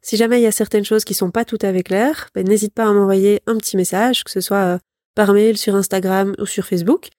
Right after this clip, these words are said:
et je me ferai un plaisir de te répondre. Si t'as pas encore utilisé de fiches d'exercice, tu peux aller en télécharger, soit sur les bases de la chimie, soit sur les mouvements en physique, sur mon site. C'est les échantillons de fiches que je donne gratuitement.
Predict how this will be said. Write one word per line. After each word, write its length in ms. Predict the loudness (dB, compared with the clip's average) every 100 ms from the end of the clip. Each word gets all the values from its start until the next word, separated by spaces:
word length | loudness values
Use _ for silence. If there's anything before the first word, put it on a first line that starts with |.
| _ _
et 80 | 0
je 100 | 2
me 60 | 2
ferai 160 | 2
un 80 | 0
plaisir 300 | 2 2 2
de 80 | 2
te 100 | 0
répondre. 500 | -4 -6 -10 -14 -20 _ _ _ _ _ _ _
Si 140 | -4
t'as 120 | -2
pas 160 | 0 2
encore 240 | 4 4
utilisé 460 | 2 2 0 2 2
de 100 | 2
fiches 240 | -2 -2
d'exercice, 680 | 0 0 0 0 -4 -4 -6 _ _
tu 140 | -8
peux 120 | -2
aller 200 | 2 2
en 80 | 2
télécharger, 680 | 2 2 2 0 0 0 -2 _ _ _ _
soit 240 | -2 0
sur 160 | 2 2
les 100 | 4
bases 220 | 2 2
de 60 | 2
la 120 | 0
chimie, 360 | 0 -2 -2 -2
soit 240 | -4 -4
sur 160 | 0 0
les 120 | 2
mouvements 440 | 4 2 2 0 -2
en 80 | -4
physique, 500 | -2 -2 -2 -4 -20 _ _
sur 220 | -4 2
mon 120 | 2
site. 360 | 2 -2 -8 -14 _ _ _ _ _
C'est 160 | -2 2
les 120 | 2
échantillons 420 | 2 0 0 -2
de 40 | -2
fiches 280 | -2 -2 0
que 120 | 0
je 60 |
donne 180 | 2 0
gratuitement. 540 | 2 0 -2 -4 -4